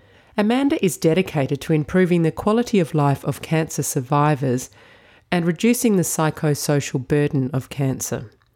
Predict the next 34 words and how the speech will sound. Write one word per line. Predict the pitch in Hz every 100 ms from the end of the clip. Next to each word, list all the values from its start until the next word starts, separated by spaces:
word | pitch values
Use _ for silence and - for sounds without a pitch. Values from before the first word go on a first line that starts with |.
| - - - _ _
She | - 226
also | 254 277
uses | 208 185 156 -
her | 151
training | - 147 143 139
in | 135 131
clinical | - 214 196 139
psychology | - 127 - 143 135 131 131
to | 127
support | 139 - - 170 160
students | - - 175 175 123 - - - - -
to | 160
reach | 156 131 -
their | 143
full | 135 - 208
potential | - - 147 127 - 135 127 - - - -
while | 147
maintaining | 147 143 139 160 147 147
physical | - 180 170 - 143 135
and | 135 131
mental | 131 127 -
health. | 123 - 135 123 - - - - _
And | 180 180
to | 180
that | 226 247
end, | - 135 131
she's | - 156
supervised | - 180 175 147 143 131
more | 151 143
than | 135
fifty | 135 233 247 -
student | 180 - 156 143
research | 135 - 135 127 -
projects | - 135 127 - - -